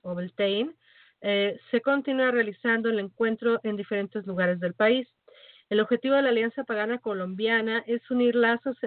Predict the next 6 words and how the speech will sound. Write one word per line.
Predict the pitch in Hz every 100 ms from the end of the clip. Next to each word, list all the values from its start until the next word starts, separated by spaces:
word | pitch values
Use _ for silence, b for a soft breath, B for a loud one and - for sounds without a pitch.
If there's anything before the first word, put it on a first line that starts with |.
| 220
entre | 220 214 220
los | 220 247 294 - - -
seguidores | 277 269 254 226 233 262 -
de | 214
tradiciones | 214 226 226 240 240
paganas | - 202 202 208 240